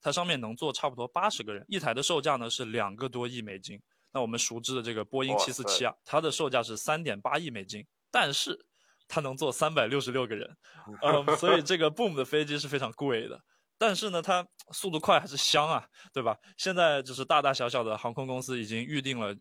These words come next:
Speaker 1: 一百九十多部这个飞机，嗯，因为有研究表明，就是有百分之三十到四十的人就跟你一样，愿意花更多的钱去坐这个更快的飞机。那对于一个就是几百亿的航空市场来讲，这个百分之三四十也已经非常非常大了。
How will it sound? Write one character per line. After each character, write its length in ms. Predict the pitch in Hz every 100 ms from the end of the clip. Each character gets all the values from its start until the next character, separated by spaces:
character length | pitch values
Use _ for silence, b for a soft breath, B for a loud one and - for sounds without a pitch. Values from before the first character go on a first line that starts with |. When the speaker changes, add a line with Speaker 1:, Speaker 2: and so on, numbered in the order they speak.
| -
Speaker 1:
一 80 |
百 200 | 143 113
九 220 | 113 - 101
十 140 | -
多 160 | 113 117
部 180 | 123
这 100 | 110
个 60 | 104
飞 180 | - 120
机， 240 | 117 117 -
嗯， 200 | 110 110
因 120 | 131
为 100 | 127
有 220 | 120 104
研 140 | 104
究 120 | 117 120
表 180 | 117
明， 220 | 98 98 98
就 80 |
是 140 | 113 110
有 120 | 101
百 160 | 101 101
分 140 | 107
之 100 | 110
三 220 | 113 127
十 140 | 131 110
到 100 | 110
四 180 | -
十 140 | 147 107
的 100 | 101
人 140 | 95
就 80 | 98
跟 180 | 110 127
你 60 |
一 60 | 101
样， 160 | 101 101
愿 160 | 139
意 80 | 123
花 240 | 120 123 117 b _
更 160 | 165 127
多 140 | 117
的 40 |
钱 260 | 110 - 98
去 180 | - 123
坐 240 | - 120
这 160 | 104 104
个 160 | 101 98
更 160 | -
快 180 | 120 123
的 80 | 101
飞 180 | - 117
机。 280 | 117 120 -
那 120 | 143
对 220 | 139 143
于 100 | 117
一 120 | 107 113
个 160 | 123
就 120 | 113
是 120 | 107 104
几 160 | -
百 160 | 120 104
亿 120 | 113
的 80 | 107
航 160 | -
空 140 | 110 117
市 140 | 139
场 160 | 120 98
来 100 | 98
讲， 180 | 104 101
这 140 | 117
个 100 | 107
百 160 | 101 104
分 160 | 107
之 320 | 110 107 107 107
三 180 | 120 110
四 180 | -
十 220 | 110 104 98
也 200 | 98 101
已 100 | 123
经 160 | 104 107
非 160 | 117
常 160 | 113 104
非 40 | 101
常 160 | 98
大 200 | 95 104
了。 160 | 104